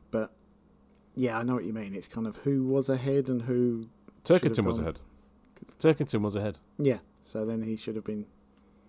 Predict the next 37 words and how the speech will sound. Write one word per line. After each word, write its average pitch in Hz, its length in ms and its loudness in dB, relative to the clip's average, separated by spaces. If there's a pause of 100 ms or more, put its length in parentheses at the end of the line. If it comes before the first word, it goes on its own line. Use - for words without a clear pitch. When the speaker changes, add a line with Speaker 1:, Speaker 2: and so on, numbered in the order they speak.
(560)
Speaker 2:
Yeah. 107 100 -8 (160)
Speaker 1:
Uh, 101 100 -8
should 120 160 -6
have 110 60 -4
given 104 140 -10
Speaker 2:
Simple 107 140 2
Speaker 1:
the 107 40 0
Speaker 2:
as 107 120 0
Speaker 1:
place - 20 -6
Speaker 2:
that. - 200 -8
Speaker 1:
back. - 100 -20
Speaker 2:
They 147 180 12
are 131 120 12
side 170 240 10
by 131 140 12
side, 117 440 6
Speaker 1:
Mm-hmm. 127 140 -4
Speaker 2:
but - 100 -4
Turkington 110 560 2 (220)
is 104 160 -6
just - 220 -2
ahead. 90 320 -4
You 107 120 -4
could - 140 -6
see 156 160 6
it 127 100 0
from, 117 240 2
uh, 110 440 2
an 110 120 4
onboard 120 540 6 (540)
replay 107 360 0
from 101 160 -2
one 104 120 2
of 107 60 2
the - 40 -8
cars 110 200 2
following. 120 340 0